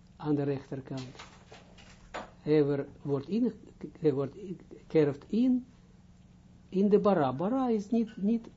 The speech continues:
niet, is de rechterkant, maar dan niet, eh, gedefinieerd. En dat nu ever, die kan inkervingen doen in de rechterlijn.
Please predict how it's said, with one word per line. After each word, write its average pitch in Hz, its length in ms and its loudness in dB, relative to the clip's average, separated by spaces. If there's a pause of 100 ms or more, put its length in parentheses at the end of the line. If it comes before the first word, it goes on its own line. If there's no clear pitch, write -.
(420)
niet, 233 380 -4 (560)
is 214 200 0
de 220 80 6
rechterkant, 139 680 -2 (160)
maar 135 180 -8
dan 151 240 0
niet, 240 240 -2 (800)
eh, 156 380 0 (100)
gedefinieerd. 175 920 -2
En 147 100 -4
dat 135 200 -4 (360)
nu 147 260 2 (120)
ever, 240 440 4
die 151 120 0
kan 185 320 0
inkervingen 202 840 0
doen 185 320 0
in 220 240 0
de 220 100 4
rechterlijn. 131 840 -4